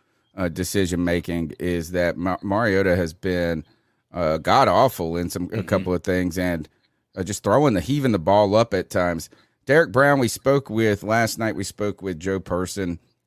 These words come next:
Speaker 1: uh, on the Beat Check, and one of his predictions of the second half of the season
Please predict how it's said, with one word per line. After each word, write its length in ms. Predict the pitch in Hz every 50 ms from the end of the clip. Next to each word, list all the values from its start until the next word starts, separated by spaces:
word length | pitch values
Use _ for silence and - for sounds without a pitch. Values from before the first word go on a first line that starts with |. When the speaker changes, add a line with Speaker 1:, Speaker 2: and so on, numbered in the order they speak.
| _ _
Speaker 1:
uh, 280 | - 90 87 87 87 78
on 160 | - 95 92
the 80 | 90 78
Beat 260 | 85 92 92 92 -
Check, 420 | - - 95 87 85 78 - - -
and 300 | - 90 87 87 87 85
one 120 | 87 95 95
of 60 | 92
his 160 | 92 98 87 -
predictions 540 | - 95 82 95 95 92 - - 98 85
of 80 | 85 87
the 60 | 80 78
second 280 | - 95 90 - 65
half 200 | 87 90 85 -
of 60 | 85
the 40 | 85
season 540 | 78 - - 95 98 90 78 87 85 82 78